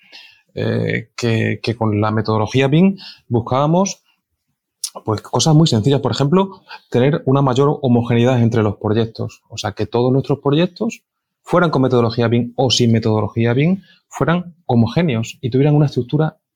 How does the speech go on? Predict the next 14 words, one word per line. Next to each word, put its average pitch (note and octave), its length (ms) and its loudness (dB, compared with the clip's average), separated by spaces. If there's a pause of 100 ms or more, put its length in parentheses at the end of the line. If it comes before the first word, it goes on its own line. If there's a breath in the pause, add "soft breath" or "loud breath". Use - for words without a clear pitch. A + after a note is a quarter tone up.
(400)
muy C#3 220 4
similar. G#2 560 0 (960 loud breath)
Eh, C3 100 2
pe-, C3 200 -2
pretendíamos B2+ 500 2
digitalizar B2+ 580 2
los D3 140 0
procesos C3 300 2
de C3+ 120 4
diseño C#3 280 2
y, A2+ 80 0
y B2+ 200 0
supervisión, A#2 720 0
¿no? D3+ 140 0